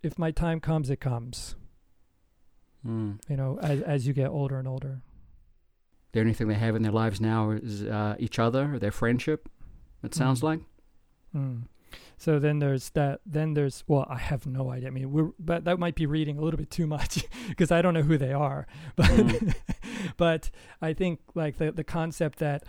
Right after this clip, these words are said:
Speaker 1: you know, as you get, as you get younger, younger into our age and maybe thirties and twenties, then there's the concept of, you, well, you still have something to give to others. So you're going to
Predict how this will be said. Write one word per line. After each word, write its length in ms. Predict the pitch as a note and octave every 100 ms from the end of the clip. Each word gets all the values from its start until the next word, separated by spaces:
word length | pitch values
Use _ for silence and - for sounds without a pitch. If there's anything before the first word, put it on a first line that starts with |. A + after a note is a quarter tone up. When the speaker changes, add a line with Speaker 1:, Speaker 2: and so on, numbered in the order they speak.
| - - - -
Speaker 1:
you 120 | D#3
know, 220 | D3 C#3
as 260 | - E3 C#3+
you 60 | D#3
get, 260 | D3 C#3+ - C#4 C#4
as 300 | D#3+ C#3 -
you 80 | E3
get 180 | D#3+ D#3
younger, 320 | E3 E3 D#3+
younger 420 | D3 D#3 D3 D3
into 420 | D3 C#3+ - C#3+
our 240 | C#3 D3 D#3+
age 400 | D#3+ D#3+ D#3 D3+
and 60 |
maybe 260 | C#3+ C#3 C#3
thirties 400 | - D3 D3 C3
and 100 | C#3
twenties, 440 | - D#3 D#3 D3+ -
then 220 | E3 D#3
there's 180 | D3 C#3 -
the 80 |
concept 600 | - D#3+ D#3 - D#3 - D3+
of, 240 | C#3 B2+ - - - -
you, 140 | D#3 D#3+
well, 160 | E3
you 100 | D#3+
still 280 | D#3 - F3
have 220 | D#3 D3
something 400 | - E3 C#3+ D#3
to 100 | -
give 320 | A#2 - E3 -
to 140 | E3 -
others. 520 | E3 D#3 D3 D3 -
So 540 | - - F#3 E3+ C#3 C#3+ B2 - -
you're 160 | D3+
going 420 | C3+ D#3+ D3+ D3+ C3
to 540 | - C#3+ C3+ C3